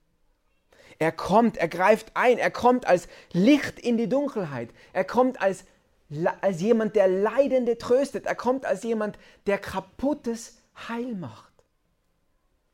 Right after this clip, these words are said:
Und er kommt als jemand, der verlorene, orientierungslose Pilger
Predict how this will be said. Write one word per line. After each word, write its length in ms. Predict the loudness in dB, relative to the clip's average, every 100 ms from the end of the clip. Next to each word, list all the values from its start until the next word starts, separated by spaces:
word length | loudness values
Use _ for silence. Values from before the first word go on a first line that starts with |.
| _ _ _ _ _ _
Und 160 | -10 -8
er 120 | -8
kommt 400 | -8 -6 -6 -6
als 200 | -10 -8
jemand, 480 | -6 -4 -4 -8 -10 _ _ _ -12
der 120 | -12
verlorene, 920 | -10 -10 -8 -8 -10 -10 -12 -12 -14
orientierungslose 1160 | -14 -14 -12 -14 -14 -14 -12 -14 -14 -12 -12 -14
Pilger 460 | -16 -14 -12 -14